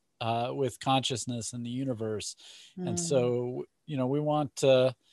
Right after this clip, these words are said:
Speaker 1: we wanted to take today and kind of dig a little into, you know, why we do things like pull cards or runes or,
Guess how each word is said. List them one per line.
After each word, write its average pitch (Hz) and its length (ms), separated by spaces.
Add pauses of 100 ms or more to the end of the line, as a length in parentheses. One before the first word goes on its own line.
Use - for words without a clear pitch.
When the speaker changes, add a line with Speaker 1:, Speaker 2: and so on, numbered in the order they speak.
(360)
Speaker 1:
we 185 120
wanted 185 340
to 143 80
take 139 260
today 143 540
and 120 160
kind 127 180
of 113 140 (1400)
dig 190 240
a 190 60
little 185 340
into, 147 920
you 147 140
know, 131 80
why 127 300
we 135 340 (140)
do 135 100
things 127 340
like 117 200 (180)
pull 139 260
cards 127 800
or 110 220 (340)
runes 131 720
or, 107 240